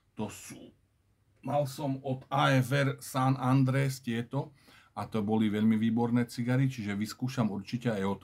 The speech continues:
Christofa San Andrés. No a budem trošku objavovať túto značku. Môžete mi vy napísať do komentároch, či poznáte cigarky Krištof, Krištof, Krištof a či vám chutia.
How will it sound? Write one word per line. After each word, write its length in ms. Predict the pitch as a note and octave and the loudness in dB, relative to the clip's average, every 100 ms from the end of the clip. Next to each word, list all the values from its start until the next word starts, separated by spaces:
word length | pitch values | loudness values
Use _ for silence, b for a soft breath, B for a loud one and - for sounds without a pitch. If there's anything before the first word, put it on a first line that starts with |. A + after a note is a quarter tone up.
| - | -8
Christofa 560 | G2+ - - A2 B2 | -8 -8 -10 -6 -6
San 240 | - B2+ C3 | 0 2 4
Andrés. 560 | C3 C3 D3+ F#3 - _ b b b b b b - | 4 4 2 -4 -8 _ b b b b b b -12
No 560 | F#2+ G2 G2 F#2 F#2 - - | -4 0 2 0 -2 -8 -12
a 460 | F2+ F2 F2 E2+ | -6 -4 -4 -4
budem 400 | E2 B2+ D3+ G#2 | -2 -2 2 0
trošku 400 | - G#2 - G#2+ | 0 -8 -8 -10
objavovať 600 | A#2 A2 A#2 A#2+ C3+ G#2+ F#2+ | -4 0 4 4 4 0 -2
túto 240 | G#2 F#2 | -10 -8
značku. 560 | G2 A2+ A#2+ C3 - E2 - b b - | -4 -2 -2 -4 -14 -16 -18 b b -6
Môžete 320 | A2 B2+ - | -4 -4 -2
mi 160 | G#2+ A2+ | 2 4
vy 80 | A#2+ | 4
napísať 320 | G2+ G2+ - F#2 | 2 -4 -8 -8
do 100 | F2+ | -8
komentároch, 560 | - F#2+ F#2 F#2+ F#2+ F2+ | -8 -6 -4 -4 -4 -6
či 160 | - | -12
poznáte 560 | - A#2 C3+ C3 C3 B2 | -8 0 4 4 2 -4
cigarky 480 | B2 A#2 A2 A2 G#2+ | -2 -2 -4 -6 -8
Krištof, 560 | A2+ A2 - G#2+ - - - _ | -6 -6 -6 -10 -10 -14 -20 _
Krištof, 560 | A2 G#2+ - - G#2+ - | -6 -6 -8 -10 -10 -10
Krištof 520 | - A2+ - - G2+ - _ _ b b b b | -4 -4 -4 -8 -10 -10 _ _ b b b b
a 80 | A#2+ | -8
či 160 | D#3 | -2
vám 160 | F#3 F#3+ | 2 2
chutia. 480 | F#3+ A3 G2 D#2+ | 0 -2 -2 -4